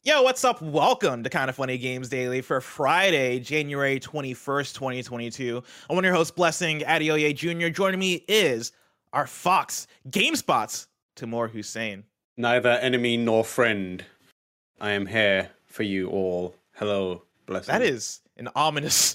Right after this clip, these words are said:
Speaker 1: <laughs> opening. I always consider us friends. Are you telling me you're not my friend,
Speaker 2: That
Speaker 1: but
Speaker 2: is,
Speaker 1: my enemy?
Speaker 2: that
Speaker 1: What do I,
Speaker 2: is,
Speaker 1: what do I make of you, Timur?
Speaker 2: that is a Gray Fox line.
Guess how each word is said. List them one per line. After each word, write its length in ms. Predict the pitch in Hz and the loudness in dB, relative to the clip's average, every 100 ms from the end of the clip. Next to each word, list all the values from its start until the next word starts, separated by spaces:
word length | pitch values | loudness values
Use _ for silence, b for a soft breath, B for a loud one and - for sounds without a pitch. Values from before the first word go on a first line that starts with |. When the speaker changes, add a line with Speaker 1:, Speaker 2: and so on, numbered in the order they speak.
| 262 | -4
Speaker 1:
<laughs> 120 | 254 | -4
opening. 420 | 151 202 170 123 143 | 0 0 -2 -4 2
I 100 | 196 | 2
always 220 | 208 165 | 2 0
consider 380 | 165 - - 180 | -4 -8 -4 -2
us 120 | 165 | -4
friends. 360 | - 185 170 147 | -2 0 0 0
Are 60 | |
you 60 | 175 | 2
telling 160 | 196 190 | 2 2
me 60 | |
you're 60 | 180 | 2
not 120 | 180 | 2
my 100 | 180 | 2
friend, 200 | 175 - | 4 4
Speaker 2:
That 40 | 214 | 6
Speaker 1:
but 60 | |
Speaker 2:
is, 100 | 226 | 4
Speaker 1:
my 80 | 202 | 4
enemy? 200 | 147 190 | 2 2
Speaker 2:
that 140 | 202 196 | 4 6
Speaker 1:
What 60 | 208 | 6
do 60 | |
I, 60 | 214 | 6
Speaker 2:
is, 180 | 170 185 | 2 -4
Speaker 1:
what 140 | 226 | -2
do 60 | 254 | 0
I 40 | |
make 200 | 226 - | 0 0
of 80 | 160 | -4
you, 80 | 135 | -6
Timur? 240 | 127 113 | -6 -2
Speaker 2:
that 180 | 214 208 | 4 6
is 120 | 208 | 6
a 80 | 214 | 4
Gray 240 | 202 214 214 | 4 4 6
Fox 400 | 233 247 - 160 | 4 4 4 4
line. 420 | 127 98 95 | 4 4 0